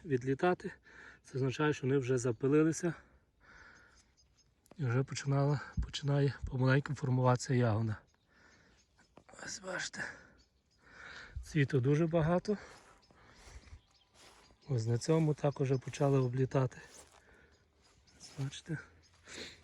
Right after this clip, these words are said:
Ось цей кущик перегружений, обліплений повністю. Ось дивіться. Так що після цвітіння обов'язково треба буде проводити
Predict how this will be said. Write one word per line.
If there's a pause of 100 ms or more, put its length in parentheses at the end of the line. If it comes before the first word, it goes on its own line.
(1500)
Ось
цей
кущик (240)
перегружений, (680)
обліплений
повністю. (680)
Ось
дивіться. (4000)
Так
що (880)
після
цвітіння
обов'язково
треба
буде
проводити